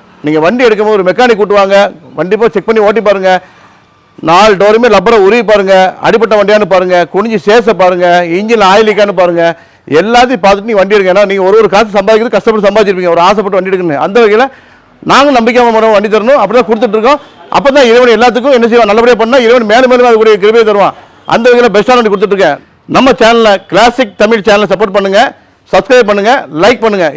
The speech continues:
ஏன்னா, உங்களுக்காக ஒரு வண்டி எடுத்து போட்டுட்டு இருக்காங்க. நம்மகிட்ட இருக்கிற வண்டி பதினாலு வண்டி பார்க்க போறோம். ஒரு ஒரு வண்டியா பாருங்க, பெஸ்ட்டான வண்டியா இருந்தா உங்க மன திருப்தியா புரிஞ்சா சந்தோஷமா வந்து வாங்கிட்டு போங்க. வந்து வண்டியை பாருங்க. முத முத பார்க்கக்கூடிய வண்டிங்க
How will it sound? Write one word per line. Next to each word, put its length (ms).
ஏன்னா, 200
உங்களுக்காக 400
ஒரு 100
வண்டி 120
எடுத்து 180
போட்டுட்டு 200
இருக்காங்க. 260
நம்மகிட்ட 220
இருக்கிற 160
வண்டி 160
பதினாலு 240
வண்டி 180
பார்க்க 220
போறோம். 320
ஒரு 140
ஒரு 100
வண்டியா 240
பாருங்க, 240
பெஸ்ட்டான 320
வண்டியா 160
இருந்தா 160
உங்க 200
மன 180
திருப்தியா 280
புரிஞ்சா 260
சந்தோஷமா 300
வந்து 120
வாங்கிட்டு 220
போங்க. 160
வந்து 180
வண்டியை 220
பாருங்க. 180
முத 180
முத 80
பார்க்கக்கூடிய 400
வண்டிங்க 240